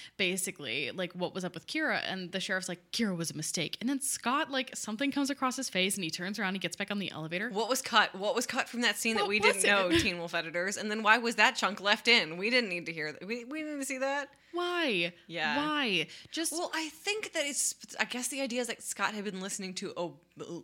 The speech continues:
Speaker 2: bigger part of the conversation and was hearing the conversation on, like, the sheriff being like, "I would do anything for you." And Scott's like, "Maybe I haven't been the best friend to Stiles," 'cause newsflash, he hasn't.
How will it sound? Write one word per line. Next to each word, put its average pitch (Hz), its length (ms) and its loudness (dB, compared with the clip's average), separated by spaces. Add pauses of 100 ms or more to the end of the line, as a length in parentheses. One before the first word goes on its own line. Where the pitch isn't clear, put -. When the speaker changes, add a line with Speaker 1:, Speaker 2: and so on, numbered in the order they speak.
(100)
Speaker 2:
bigger 170 260 -2
part 254 240 0
of 262 120 -4
the 294 40 -8
conversation 277 800 -2
and 196 160 -6
was 170 140 -2
hearing 170 340 -2
the 180 60 -6
conversation 180 760 -4
on, 165 200 -4
like, 147 220 0 (520)
the 175 60 -10
sheriff 170 500 -2
being 170 240 -4
like, 156 340 0 (320)
"I 170 120 4
would 180 100 -2
do 175 100 -4
anything 175 360 -4
for 208 100 -8
you." 202 220 -4
And 185 100 -8
Scott's 170 320 0
like, 156 140 -8
"Maybe 226 280 2
I 175 120 4
haven't 185 320 -2
been 202 160 0
the 208 60 0
best 208 360 0
friend 226 400 4
to 185 60 -4
Stiles," 156 640 0
'cause 160 260 -8
newsflash, 156 480 -6
he 165 80 -12
hasn't. 180 460 -4